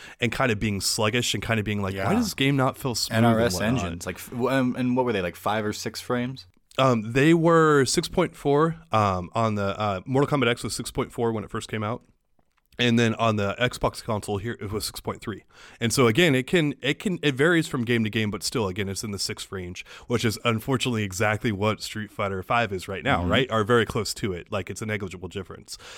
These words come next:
Speaker 1: Um, now they've gotten that down with Mortal Kombat X L to five point three to five point four frames of lag. Um, and then Injustice two is the same way. It's five point three, five point four range.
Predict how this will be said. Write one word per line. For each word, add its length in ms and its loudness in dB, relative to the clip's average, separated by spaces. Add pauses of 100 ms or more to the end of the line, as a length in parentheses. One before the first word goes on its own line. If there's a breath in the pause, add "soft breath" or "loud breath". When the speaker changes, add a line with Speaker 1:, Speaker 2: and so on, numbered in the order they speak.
(160 loud breath)
Speaker 1:
Um, 260 4
now 200 6
they've 120 6
gotten 220 2
that 140 -2
down 420 2
with 220 -4
Mortal 180 2
Kombat 240 0
X 180 -4
L 200 0
to 120 -10
five 300 -4
point 180 -6
three 160 -8
to 60 -6
five 220 -8
point 180 -12
four 240 -10
frames 320 -10
of 100 -18
lag. 240 -10 (360 loud breath)
Um, 420 2
and 160 4
then 140 0
Injustice 400 2
two 160 2
is 80 0
the 80 -4
same 240 -2
way. 160 -6
It's 160 -8
five 240 -2
point 160 -6
three, 100 -8
five 220 -8
point 160 -14
four 180 -8
range. 380 -16